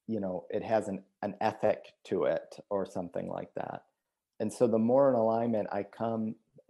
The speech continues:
become with that thing, the more naturally I'm showing up in my life asking, "How may I serve?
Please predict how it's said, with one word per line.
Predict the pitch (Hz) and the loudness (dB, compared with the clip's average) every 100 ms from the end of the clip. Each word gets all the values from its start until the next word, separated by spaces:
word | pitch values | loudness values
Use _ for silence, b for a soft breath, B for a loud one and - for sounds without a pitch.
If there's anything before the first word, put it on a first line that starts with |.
| 117 | -8
become | 101 - 131 131 | -8 -4 -2 -2
with | 104 - | -2 -2
that | 92 90 - | -2 -2 -4
thing, | 95 92 92 | -4 -4 -4
the | |
more | 95 98 110 113 117 107 | -2 0 2 2 2 0
naturally | 98 101 110 - 113 98 90 90 95 - | -2 -2 -4 -2 -2 0 0 -2 -4 -6
I'm | 90 | -10
showing | - 120 104 98 95 | -6 -2 -2 -2 -4
up | 92 95 - | -4 -6 -6
in | 104 107 | -4 -2
my | 104 95 | -2 -2
life | 98 101 98 95 - _ - | 0 0 0 -4 -12 _ -4
asking, | 98 101 - - 98 | 0 -2 -4 -8 -10
"How | - 98 95 | -4 -4 -2
may | 90 | -4
I | - | -8
serve? | - - 95 92 95 | -8 -6 -4 -6 -10